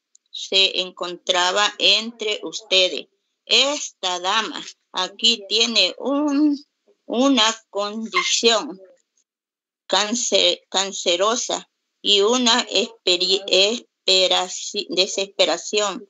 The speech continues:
de la garganta. La mujer sentada allá tiene cáncer. Ella tiene algo mal en sus pies y, y tiene cáncer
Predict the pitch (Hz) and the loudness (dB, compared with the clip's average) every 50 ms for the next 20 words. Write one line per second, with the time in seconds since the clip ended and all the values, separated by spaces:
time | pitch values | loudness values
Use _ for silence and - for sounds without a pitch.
0 | _ _ _ _ _ 196 190 185 185 185 180 180 180 190 185 180 196 180 - - | _ _ _ _ _ -12 -4 0 2 2 2 2 0 0 -2 -4 -6 -10 -6 -4
1 | 175 170 170 170 196 196 202 208 233 - - 175 - _ _ _ _ _ - 196 | -4 -4 -4 -4 -2 -2 -4 -4 -6 -10 -10 -12 -12 _ _ _ _ _ -10 -6
2 | 190 196 196 196 196 - 196 220 226 240 233 240 - - 233 208 190 185 _ - | -6 -4 -4 -4 -6 -6 -2 -2 -2 0 -2 -2 -2 -2 -2 -2 -2 -4 _ 2
3 | 202 208 214 214 208 208 - - 175 175 175 175 190 196 220 233 233 _ _ - | 2 2 2 2 0 -2 -2 -4 -4 -4 -4 -2 -2 -2 -2 -4 -8 _ _ 0
4 | 208 220 240 269 277 254 240 208 208 - - - - _ _ - 190 220 311 440 | 2 2 2 2 0 -2 -2 -4 -4 -6 -12 -20 -20 _ _ -2 0 0 0 -2
5 | 415 - - - 160 151 - - - _ _ _ _ _ - - 226 254 240 254 | -4 -4 -2 0 0 0 -2 -6 -14 _ _ _ _ _ -2 0 0 0 0 -2
6 | 247 - - - 214 220 240 233 226 214 202 196 208 233 254 247 220 196 190 190 | -4 -4 -2 0 0 2 2 2 2 2 2 2 2 2 0 0 -2 -4 -4 -4
7 | 185 185 196 208 214 226 233 240 269 262 226 226 202 190 _ _ _ _ _ - | -2 0 2 2 2 2 2 0 -2 -4 -6 -6 -8 -10 _ _ _ _ _ -6
8 | - 196 196 202 196 - - 220 226 226 - _ - 226 226 208 196 170 170 - | -2 -2 -2 -2 -4 -8 -6 -6 -8 -8 -10 _ 0 2 4 4 4 2 0 -4
9 | - - _ _ _ - - - - - 202 208 233 247 262 277 320 - - _ | -8 -14 _ _ _ -20 -20 -18 -12 -6 0 2 2 4 4 2 -2 -4 -8 _
10 | _ _ _ _ _ _ _ _ _ _ _ _ _ _ _ _ _ _ _ _ | _ _ _ _ _ _ _ _ _ _ _ _ _ _ _ _ _ _ _ _
11 | _ _ _ _ _ _ _ _ _ _ _ _ - - - - _ _ - - | _ _ _ _ _ _ _ _ _ _ _ _ -20 -20 -20 -20 _ _ 0 2
12 | 214 220 226 - - 220 226 233 254 262 262 262 247 233 233 _ - - 226 269 | 2 2 2 0 0 2 2 2 2 0 0 -2 -2 -4 -4 _ -6 -6 -4 -2
13 | 294 311 302 - 196 175 175 180 175 | -4 -4 -4 -4 -4 -4 -4 -4 -6